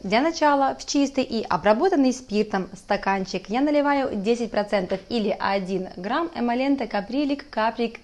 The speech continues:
Триглицериды, а также по десять процентов или по одному грамму масла брокколи и жожоба. Эти масла идеально подходят для приготовления несмываемого ухода за волосами, поскольку имеют уникальный жирно-кислотный состав.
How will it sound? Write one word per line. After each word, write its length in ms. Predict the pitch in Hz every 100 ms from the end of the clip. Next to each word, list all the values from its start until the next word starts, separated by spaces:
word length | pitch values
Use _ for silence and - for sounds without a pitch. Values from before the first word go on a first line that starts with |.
| -
Триглицериды, 800 | 226 208 190 190 175 180 170 - - - - _ - - - - - -
а 120 | 208
также 460 | 208 262 277 254 262
по 320 | 262 277 247
десять 480 | 208 175 226 220 175
процентов 460 | 196 196 190 185 -
или 180 | 240 220
по 240 | 220 233 -
одному 640 | 202 208 214 220 214 -
грамму 540 | 202 208 269 311 320 320 - - -
масла 480 | 220 - 214 190 -
брокколи 600 | 175 269 349 - 320 302 -
и 280 | 233 233 -
жожоба. 580 | 190 185 185 170 175 - - - - -
Эти 220 | 269 269
масла 380 | 277 277 294 285
идеально 520 | 269 240 269 247 214 190
подходят 480 | 202 - 311 302
для 100 | 254
приготовления 680 | 277 269 277 262 254 262 262
несмываемого 840 | 240 233 226 208 180 208 226 226 208
ухода 380 | 208 208 214 190
за 120 | 202
волосами, 580 | 196 202 202 208 180 170
поскольку 440 | 202 - 220 220
имеют 400 | 226 220 226 233 -
уникальный 640 | 196 202 208 247 277 233
жирно-кислотный 760 | 208 226 220 214 - 208 202 190
состав. 420 | 202 - 180